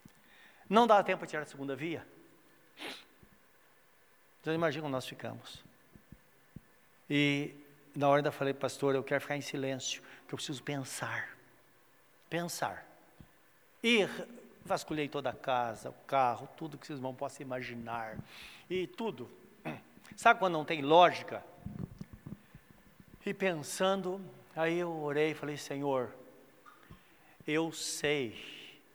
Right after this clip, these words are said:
que eu vou encontrar esses documentos. Não importa onde eles estejam." E à medida que eu estava orando, eu, de repente eu me via diante dele. Foi uma coisa muito interessante.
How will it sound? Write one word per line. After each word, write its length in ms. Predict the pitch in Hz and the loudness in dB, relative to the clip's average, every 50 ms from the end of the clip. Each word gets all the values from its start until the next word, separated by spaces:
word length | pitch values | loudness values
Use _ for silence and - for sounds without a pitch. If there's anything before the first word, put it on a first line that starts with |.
| _ _ _ - - - - - - - - - _ _ _ _ _ - - - - _ _ | _ _ _ -20 -20 -20 -20 -20 -20 -20 -20 -20 _ _ _ _ _ -20 -20 -20 -20 _ _
que 80 | - | -8
eu 40 | 127 | -6
vou 100 | 110 123 | -4 -4
encontrar 420 | 123 117 - 127 120 - - 110 101 | -6 -6 -6 -10 -8 -6 -6 -6 -6
esses 140 | - - | -8 -12
documentos. 640 | - 120 113 - 117 113 - - - - - - - - - - _ _ - - - - | -12 -12 -12 -12 -14 -14 -16 -16 -16 -16 -16 -16 -18 -20 -20 -20 _ _ -20 -20 -8 -6
Não 100 | 139 131 | -4 -2
importa 300 | 123 135 127 123 - 147 | 0 0 -2 -2 -4 -8
onde 100 | 135 147 | -10 -10
eles 120 | - - | -10 -12
estejam." 380 | - - - - - - - - - - _ _ _ _ _ _ _ _ - _ _ _ _ _ _ _ _ _ _ _ _ _ _ _ - - _ _ _ - - - - - - - - | -14 -16 -12 -10 -10 -10 -10 -12 -18 -20 _ _ _ _ _ _ _ _ -20 _ _ _ _ _ _ _ _ _ _ _ _ _ _ _ -20 -20 _ _ _ -20 -20 -20 -20 -20 -20 0 6
E 80 | 277 | 8
à 40 | 294 | 8
medida 260 | 285 294 339 349 285 | 10 10 8 6 4
que 60 | - 240 | 4 0
eu 40 | |
estava 280 | 202 - - 208 160 160 | 2 6 6 4 6 6
orando, 340 | 175 185 254 294 285 202 202 | 6 8 10 10 10 8 4
eu, 60 | 208 | 4
de 80 | 196 233 | 6 6
repente 240 | 240 - 254 247 - | 6 6 4 0 0
eu 60 | 285 | 2
me 140 | 285 277 240 | 2 2 2
via 200 | 185 214 269 269 | 4 4 2 2
diante 340 | 214 202 226 247 262 247 302 | 2 4 2 2 2 0 0
dele. 260 | 226 190 190 208 196 | 2 2 2 2 2
Foi 140 | 151 - 180 | -2 -4 -6
uma 60 | 156 | -2
coisa 220 | - 220 233 202 190 | 0 0 2 2 2
muito 240 | 196 254 285 - | 2 0 0 -2
interessante. 720 | 233 160 151 131 123 110 - - 101 - - - - - | -4 -6 -6 -6 -6 -8 -10 -12 -14 -14 -14 -18 -20 -20